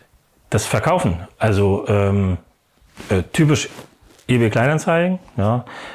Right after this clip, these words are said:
Und, ähm, dann wartet man auf Resonanz. Also wir haben es relativ früh reingestellt, weil ich nicht sicher war,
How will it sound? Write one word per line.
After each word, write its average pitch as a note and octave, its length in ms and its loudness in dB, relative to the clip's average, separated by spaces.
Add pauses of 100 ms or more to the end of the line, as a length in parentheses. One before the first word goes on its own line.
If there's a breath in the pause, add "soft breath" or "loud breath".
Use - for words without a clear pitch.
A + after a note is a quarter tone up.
(100)
Und, A2+ 760 2
ähm, G2 680 0 (880)
dann F#2+ 180 0
wartet G#2+ 220 0
man G#2+ 140 2
auf G2 120 0
Resonanz. G2+ 520 0
Also G2+ 220 -2
wir G2+ 80 2
haben A#2 80 0
es A#2+ 80 -6
relativ C3 280 0
früh E3 220 -2
reingestellt, D#3 640 -2
weil A#2 140 0
ich G#2+ 100 -8
nicht A#2 180 -2 (120)
sicher C3 320 0
war, B2+ 240 0